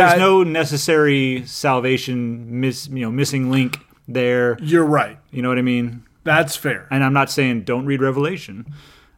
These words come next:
Speaker 1: I am saying be careful about how you read Revelation.
Speaker 2: And be careful what hills in relation to Revelation, that's a lot of words, that you choose to fight and die on.
Speaker 1: Right.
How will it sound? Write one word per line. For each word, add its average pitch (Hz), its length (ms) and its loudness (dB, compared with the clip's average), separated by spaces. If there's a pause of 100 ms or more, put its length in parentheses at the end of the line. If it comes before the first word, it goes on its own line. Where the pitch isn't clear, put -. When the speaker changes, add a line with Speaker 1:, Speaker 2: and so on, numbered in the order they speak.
Speaker 1:
I 123 140 -4 (300)
am 127 240 -4
saying 117 840 -4 (260)
be 254 100 -4
careful 175 580 -6 (380)
about 123 320 -10
how 113 140 -6
you 123 160 -2
read 151 180 -2
Revelation. 208 600 -8 (140)
Speaker 2:
And 170 580 -4 (440)
be 175 140 -2
careful 196 460 0
what 160 260 2
hills 170 440 0
in 156 120 -2
relation 143 480 -2
to 139 80 -4
Revelation, 123 800 -8
that's - 220 -18
a 113 40 -16
lot 104 140 -14
of 101 60 -16
words, 98 240 -18 (380)
that 147 160 -4
you 151 180 2
choose 156 260 0
to 147 100 -4
fight 139 320 -2
and 131 100 -10
die 127 220 -4
on. 90 240 -14
Speaker 1:
Right. - 220 -16